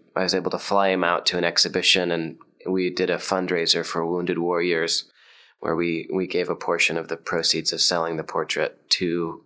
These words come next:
this, you know, this amazing organization that he helped to, to pick. But he, he loved that experience, but it wasn't something that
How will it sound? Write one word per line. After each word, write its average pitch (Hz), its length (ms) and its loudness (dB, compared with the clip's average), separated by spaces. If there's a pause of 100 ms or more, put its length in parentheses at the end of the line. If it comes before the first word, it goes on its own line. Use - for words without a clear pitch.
this, - 480 2 (100)
you 90 140 -4
know, 80 300 -4
this - 140 0
amazing 90 340 2
organization 85 640 0
that - 160 -2
he 82 440 -4 (140)
helped - 320 -2
to, 78 180 -2 (100)
to - 120 -2
pick. - 500 -4 (280)
But 107 380 2 (360)
he, 123 240 2
he 123 180 0
loved 127 280 4
that 113 100 2
experience, 107 560 0
but 107 160 0
it 107 140 0
wasn't 120 320 0
something 101 480 -2
that 90 360 -2